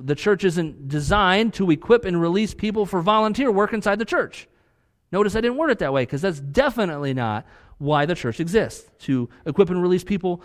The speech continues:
to volunteer inside the church. Definitely. That is not the ultimate sum of the giftedness you have. I would argue the church isn't even the primary place that you should be serving as a volunteer. Your community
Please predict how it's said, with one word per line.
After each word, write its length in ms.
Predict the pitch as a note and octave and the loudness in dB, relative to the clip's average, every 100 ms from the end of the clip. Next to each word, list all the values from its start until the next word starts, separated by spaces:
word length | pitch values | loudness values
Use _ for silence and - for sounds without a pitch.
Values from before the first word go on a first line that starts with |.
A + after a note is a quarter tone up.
| - | -10
to 80 | - | -2
volunteer 500 | F3 G#3 A3+ C4 D#3 | 0 0 0 0 0
inside 360 | A2+ C#3+ E3 E3 | -2 -4 -4 -4
the 60 | |
church. 340 | - D3 - - C3 | -4 -6 -6 -14 -6
Definitely. 580 | G3+ E3+ C#3+ A#2+ F#2+ G#2+ | -4 -4 -6 -8 -10 -4
That 200 | C3 C3+ | 0 0
is 120 | A#2+ | -2
not 360 | C3+ F#3 F#3 D3+ | -2 0 -2 -2
the 120 | D#3 | -2
ultimate 540 | D#3+ F3 E3 E3 D#3+ | 0 -2 -4 -6 -6
sum 420 | - F#3 D#3 C#3+ C#3+ | -8 -4 0 0 -2
of 300 | C3 B2 - | -6 -6 -4
the 120 | C3 | -2
giftedness 600 | D#3+ D#3+ C3 A#2+ A2+ C#3 | -2 -2 -6 -6 -6 -6
you 80 | C3 | -4
have. 340 | E3 A#2+ G2+ _ _ _ _ _ _ _ _ _ _ | -4 -8 -12 _ _ _ _ _ _ _ _ _ _
I 140 | D#3+ G3 | 4 4
would 120 | F#3+ | 6
argue 460 | E3+ E3+ F#3+ G#3+ G#3+ - - | 4 2 0 -2 -4 -14 -6
the 80 | D#3+ | -2
church 260 | - G#3+ | 4 4
isn't 360 | - G#3+ G3 A3 | 4 2 2 2
even 320 | G#3 G#3 A3 | 0 0 2
the 100 | A3 | 0
primary 640 | G#3 - C#4+ F4 C#4 D#3 B2 | 0 -4 0 4 4 4 0
place 400 | D3+ A#2 G2 - | 0 -2 -2 -10
that 140 | A#2+ | -6
you 160 | D3 C3+ | -2 -2
should 200 | B2+ A#2 | -2 -4
be 120 | A2+ | -6
serving 420 | - G#2+ F#2 F#2 _ _ _ _ _ _ _ _ _ _ - | -4 -6 -6 -14 _ _ _ _ _ _ _ _ _ _ -4
as 220 | C#3 C#3 | -2 0
a 60 | |
volunteer. 760 | C3+ C3 B2 A#2 A2+ A2+ G2 G#2+ _ _ _ _ _ _ - | 0 0 0 -2 -4 -4 -6 -14 _ _ _ _ _ _ -8
Your 300 | D3 F#3 F#3+ | 2 4 4
community 1080 | - E3+ F3 G3+ C4+ B3+ C#3+ A#2 C3+ A3+ | -2 -4 0 2 2 2 0 0 0 -2